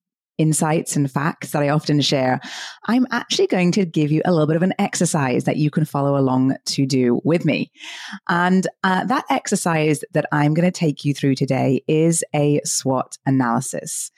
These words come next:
which is a powerful tool. You may have heard of it, um, and it can help you to really understand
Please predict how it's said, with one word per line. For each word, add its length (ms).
which 380
is 260
a 160
powerful 560
tool. 380
You 220
may 240
have 240
heard 280
of 120
it, 280
um, 300
and 220
it 180
can 300
help 400
you 120
to 240
really 320
understand 840